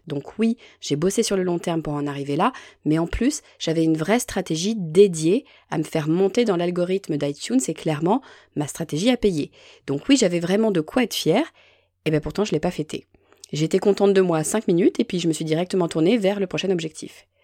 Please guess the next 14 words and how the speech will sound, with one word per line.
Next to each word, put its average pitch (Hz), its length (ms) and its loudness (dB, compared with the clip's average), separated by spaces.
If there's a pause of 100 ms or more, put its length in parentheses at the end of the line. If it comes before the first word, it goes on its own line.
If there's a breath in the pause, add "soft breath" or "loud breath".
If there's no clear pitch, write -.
(580 soft breath)
Alors 139 260 -6
c'est - 160 2
bien, 160 220 0
c'est 226 120 -2
ce - 80 -4
qui 143 100 -8
fait 139 100 -2
avancer, 143 500 -2 (440)
mais 151 80 -4
c'est - 160 0
pas 175 140 2
bien 202 300 0
parce - 200 -4
que 160 220 2